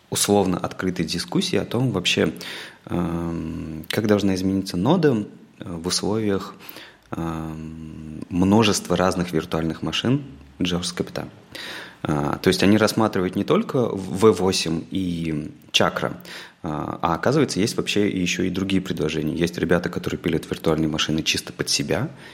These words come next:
И они не хотят их никуда выкладывать, просто они хотят, чтобы у них нода была особая. Например, там для того же, для тех же самых Internet of Things,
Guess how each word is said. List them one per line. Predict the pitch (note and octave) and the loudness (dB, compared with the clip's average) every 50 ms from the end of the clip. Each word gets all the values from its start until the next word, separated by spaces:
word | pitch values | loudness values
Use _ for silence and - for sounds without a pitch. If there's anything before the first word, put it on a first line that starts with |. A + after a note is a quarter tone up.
| - - | -10 -8
И | - - - - - - | -8 -8 -8 -8 -2 2
они | - A2 A#2 G#2+ | 6 6 8 8
не | G2 F#2+ | 8 6
хотят | F#2+ G2 - F2 F2 | 4 4 2 2 0
их | - - | 0 -2
никуда | E2+ D#2 - - E2+ | -2 -2 -2 0 -2
выкладывать, | D#2+ F2+ F2 - F2 G2+ E3 - - | -2 -2 0 2 4 4 4 4 4
просто | - - - - F2+ | 2 0 0 2 0
они | F2+ F2+ | 0 0
хотят, | F2 E2+ - - G#2 | 0 -2 -2 -2 -6
чтобы | - - D#2 - F2 | -6 -6 -6 -4 -2
у | |
них | E2 D#2+ D2+ - | -2 -2 0 0
нода | F#2+ A2 G#2+ F#2 | 0 0 2 0
была | - D#2+ D#2+ E2 E2+ E2 D2+ - - - - - | 0 0 2 2 4 2 2 0 -6 -16 -12 -4
особая. | - - - - - F2 D#2 C#2+ - - - - - - - - - - - | -2 0 2 2 4 4 2 2 2 -2 -2 -4 -8 -14 -18 -16 -14 -6 -2
Например, | - F2 - - E2 E2+ F2 G2+ F2+ | -2 -2 0 0 2 2 2 2 2
там | - E2+ E2+ E2+ E2+ D#2 - - D#2+ | 2 2 2 2 2 0 0 -2 -2
для | D#2 D#2+ D#2 | 0 0 0
того | - - D2+ E2 E2+ | 0 0 0 0 0
же, | E2 E2+ E2+ D2+ D2 - - - - - - - - - - | 0 0 0 0 0 -2 -4 -8 -16 -16 -16 -16 -18 -10 -6
для | F#2 F2+ E2+ D#2 | 0 2 2 2
тех | - G2+ F2+ | 4 2 2
же | F2+ F2+ | 2 2
самых | F2 - F#2 F2+ F2+ F2 E2 - - | 0 0 0 2 2 2 0 0 -2
Internet | E2+ E2+ - E2+ F2 E2+ E2 | -4 -2 -2 0 0 0 0
of | - - | -2 -2
Things, | - - - C#2 A#1+ - - - | -4 -2 -4 -4 -6 -8 -10 -12